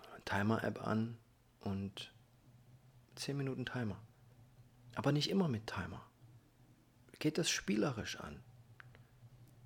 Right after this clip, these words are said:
Versucht Freude zu empfinden, anzuhalten, innezuhalten und wieder ein normaler Mensch zu werden. Wenn ich sage normaler Mensch, meine ich Mensch ohne Smartphone. Wir sind ja schon halbe Cyborgs geworden, weil wir das Ding ständig von früh bis spät in der Hand halten.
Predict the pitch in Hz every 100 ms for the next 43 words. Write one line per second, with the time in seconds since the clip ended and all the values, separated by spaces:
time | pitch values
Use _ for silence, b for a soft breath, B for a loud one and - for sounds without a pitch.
0 | - - 135 180 - - 151 165 196 -
1 | - 110 - 104 98 98 92 - 98 95
2 | - 90 90 92 92 98 - 101 87 110
3 | 98 92 - - - - 101 95 90 90
4 | 87 85 85 82 78 - - - - -
5 | - - - - 110 - 113 117 117 120
6 | 117 120 120 135 147 131 127 127 - 117
7 | 123 - 123 120 123 120 127 - - -
8 | - - B B - - - - - -
9 | - - - - - - - - - -
10 | 120 131 127 127 127 127 123 113 113 127
11 | 110 - 110 101 110 101 98 107 104 -
12 | 117 120 - 92 87 85 - 92 - 92
13 | 92 - - - 196 - 90 92 90 95
14 | - -